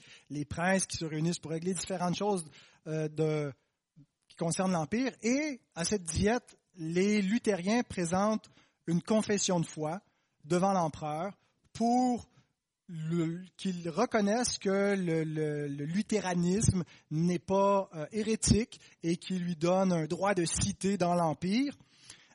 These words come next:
Euh, Alors, le, le, l'empereur est incité par les autorités catholiques à refuser cela. Et c'est là où c'est les princes protestants,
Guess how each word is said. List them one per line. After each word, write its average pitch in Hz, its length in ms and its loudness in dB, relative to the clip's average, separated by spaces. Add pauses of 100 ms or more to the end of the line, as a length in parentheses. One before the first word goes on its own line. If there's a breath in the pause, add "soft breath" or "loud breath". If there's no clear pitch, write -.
Euh, 156 420 0 (880)
Alors, 160 300 -4
le, 156 180 0
le, 156 160 -2
l'empereur 160 460 0
est 170 160 -2
incité 180 480 0
par 160 240 -2
les 156 200 -2
autorités 165 360 -4
catholiques 170 580 -2
à 151 140 -6
refuser 160 500 -2
cela. 175 240 4
Et - 20 2
c'est 175 160 2
là 185 120 0
où 196 40 2
c'est 170 160 -4
les 156 140 -4
princes 190 340 -2
protestants, 180 680 2